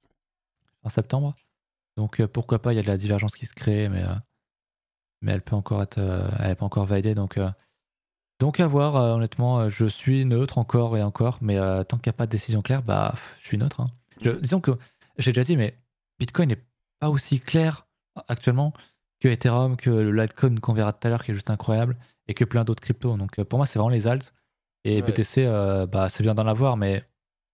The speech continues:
Speaker 1: est-ce qu'il y a vraiment une décision franche à prendre aujourd'hui ? Non. En ce moment, je pense
Speaker 2: Mhm.
Speaker 1: pas qu'il y a, tu peux te dire, ouais, c'est, c'est le short, ou ouais, non, c'est le bull, euh,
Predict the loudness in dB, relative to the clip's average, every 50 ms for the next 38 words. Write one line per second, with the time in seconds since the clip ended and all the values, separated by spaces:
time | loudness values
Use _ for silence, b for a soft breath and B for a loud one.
0 | _ _ -10 -4 0 0 2 2 2 0 0 0 -2 0 0 -2 0 0 0 0
1 | 0 0 0 0 0 2 2 2 2 0 0 0 0 -2 -4 _ _ _ _ -4
2 | -4 -4 -4 -6 _ _ _ _ _ _ _ _ _ _ _ _ -8 -2 0 2
3 | 2 2 2 0 -2 0 0 -2 0 0 0 0 0 0 -2 -6 -10 -12 -6 -2
4 | 0 2 2 4 4 2 2 0 -6 _ _ -8 -4 -2 -2 -2 -2 -2 0 0
5 | 2 2 2 2 0 0 -2 -6 -16 -20 _ _ _ _ _ -2 -2 0 2 2
6 | 2 2 2 0 0 -2 -2 0 -2 0 0 0 0 0 0 0 -2 -2